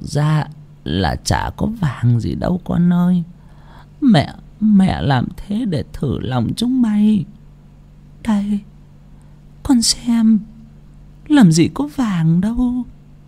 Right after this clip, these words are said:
Hai vợ chồng đứa nghịch tử nghe bà cụ nói thế thì cứng họng, đưa mắt nhìn nhau, không ai bảo ai,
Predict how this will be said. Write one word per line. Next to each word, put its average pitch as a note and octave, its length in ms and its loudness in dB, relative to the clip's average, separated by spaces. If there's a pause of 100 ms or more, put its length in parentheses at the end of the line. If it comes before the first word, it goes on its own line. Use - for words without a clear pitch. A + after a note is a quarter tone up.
(960)
Hai C3+ 260 6
vợ G2+ 160 4
chồng C2+ 360 2 (360)
đứa C3+ 160 6
nghịch D3+ 320 4
tử C2+ 220 2 (240)
nghe B2 200 6
bà C#2+ 160 2
cụ D2 220 -2
nói G#2 200 4
thế C#3+ 260 4
thì B1+ 140 2
cứng E3+ 280 4
họng, A#2 220 0 (640)
đưa E3 140 10
mắt F#3 260 8
nhìn D2+ 280 6
nhau, C3 260 6 (380)
không F3 280 6
ai D#3+ 160 6
bảo D2 220 2
ai, C3+ 280 2